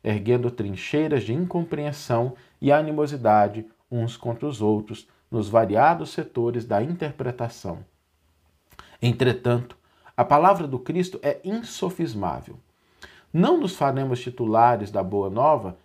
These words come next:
simplesmente por atitudes exteriores.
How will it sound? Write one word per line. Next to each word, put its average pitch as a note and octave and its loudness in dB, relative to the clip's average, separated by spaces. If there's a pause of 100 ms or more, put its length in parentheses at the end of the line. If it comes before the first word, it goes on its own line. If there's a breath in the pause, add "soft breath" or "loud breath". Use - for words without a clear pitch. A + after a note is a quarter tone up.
(100)
simplesmente E3 -6
por C3 -2
atitudes A2 -2
exteriores. G#2 -2